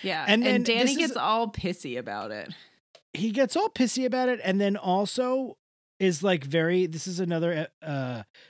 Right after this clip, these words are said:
Speaker 2: similar to Sav and Riley with, like, a bro code thing where it's
Speaker 1: Mm-hmm.
Speaker 2: like,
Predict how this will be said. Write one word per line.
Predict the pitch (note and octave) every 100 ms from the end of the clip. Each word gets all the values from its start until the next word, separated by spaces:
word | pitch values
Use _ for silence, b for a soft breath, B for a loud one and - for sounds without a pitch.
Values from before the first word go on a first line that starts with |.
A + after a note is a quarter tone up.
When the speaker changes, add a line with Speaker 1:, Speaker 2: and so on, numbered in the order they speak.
| b
Speaker 2:
similar | - A3 A3 G3+
to | -
Sav | D#3 - E3 D#3+ D#3 C#3+ B2+ A2+ - _ _ -
and | D3 C#3 C3+ B2+
Riley | C#3+ D3+ D3 C3
with, | A#2 B2 C#3
like, | C3
a | A2
bro | G2 B2 B2 B2+ C3+
code | - D#3+ E3 D#3+ D#3+
thing | - E3+ D#3+ D#3+ D3+
where | C3
it's | G3
Speaker 1:
Mm-hmm. | C#3
Speaker 2:
like, | A#2+ -